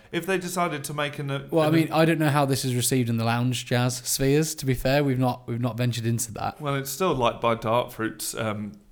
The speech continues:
Speaker 1: isn't it? So
Speaker 2: I, I, it amazes me when people love this album. Honestly, I know we've talked about
Speaker 1: I
Speaker 2: this a while now, but, like,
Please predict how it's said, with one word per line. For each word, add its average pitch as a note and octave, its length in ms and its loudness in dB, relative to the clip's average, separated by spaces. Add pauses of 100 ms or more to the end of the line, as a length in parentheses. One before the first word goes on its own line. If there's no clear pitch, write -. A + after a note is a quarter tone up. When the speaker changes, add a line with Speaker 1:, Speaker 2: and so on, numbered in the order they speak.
(200)
Speaker 1:
isn't C3 260 -8
it? - 140 -12
So A2+ 300 -4
Speaker 2:
I, G3+ 260 6
I, F#3+ 80 6
it F#3 160 4
amazes F#3 380 4
me D#3+ 100 4
when B2 80 2
people A2+ 240 6
love G#2+ 160 -2
this - 180 -8
album. - 280 -10
Honestly, C3 340 -4
I C3 120 0
know D3 120 4
we've B2+ 180 2
talked A#2 200 -4
about C#3+ 140 4
Speaker 1:
I - 20 -2
Speaker 2:
this A#2+ 180 -4
a A#2+ 40 -2
while A#2 240 2
now, - 260 -6
but, G2+ 120 -6
like, A2 240 -4